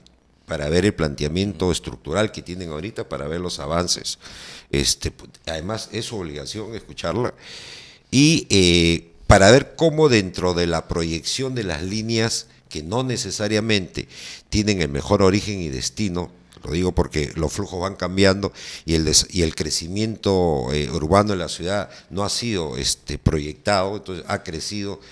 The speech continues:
uniform-, desinformadamente y,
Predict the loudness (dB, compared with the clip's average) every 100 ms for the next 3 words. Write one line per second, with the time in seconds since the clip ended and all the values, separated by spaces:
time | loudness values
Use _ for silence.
0 | -20 _ -12 -8 -6 -2 -4 -4 -6 -6
1 | -6 -10 -10 -2 0 2 0 -2 -8 -10
2 | -10 -18 -16 -16 -4 0 2 0